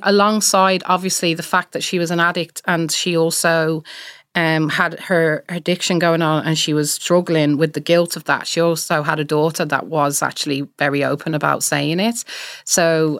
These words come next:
um, but, like, it was really hard. I love my mum. I loved her and I still love her. And one of the beautiful things about this book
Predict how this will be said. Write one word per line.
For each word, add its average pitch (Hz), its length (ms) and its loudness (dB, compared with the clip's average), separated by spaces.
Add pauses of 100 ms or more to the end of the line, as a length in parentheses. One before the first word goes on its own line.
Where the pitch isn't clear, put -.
um, 156 320 0
but, 156 200 -4
like, 170 240 0
it 202 100 -2
was 202 160 -2
really 214 240 2
hard. 170 340 2
I 226 160 4
love 185 460 0
my 170 240 -2
mum. 156 420 -2 (140)
I 185 100 0
loved 185 400 2
her 202 300 2 (560)
and 185 120 0
I 190 60 2
still 202 300 2
love 175 260 2
her. 160 380 -2
And 180 200 2
one 196 200 2
of 208 60 0
the 202 80 0
beautiful 185 440 0
things 165 240 0
about 156 280 0
this 160 120 -6
book - 420 -4